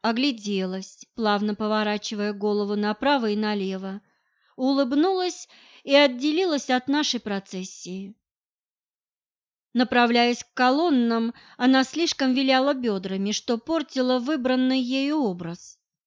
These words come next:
«А я поздороваюсь со старыми друзьями. Ты тоже прогуляйся. Ознакомься с фотографиями, поешь чего-нибудь», небрежно произнесла Эдита Павловна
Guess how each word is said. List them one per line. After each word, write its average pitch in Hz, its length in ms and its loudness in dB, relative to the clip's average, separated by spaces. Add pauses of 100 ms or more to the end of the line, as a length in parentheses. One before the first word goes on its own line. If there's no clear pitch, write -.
(680)
«А 247 180 4
я 349 260 4
поздороваюсь 269 840 4
со 277 180 2
старыми 302 460 4
друзьями. 208 840 -4 (260)
Ты 403 100 2
тоже 233 300 4
прогуляйся. 226 960 -2 (500)
Ознакомься 320 840 2
с - 40 -10
фотографиями, 294 1120 2
поешь 277 500 0
чего-нибудь», 320 920 -2 (480)
небрежно 226 560 2
произнесла 214 720 -2
Эдита 208 300 -6
Павловна 196 720 -6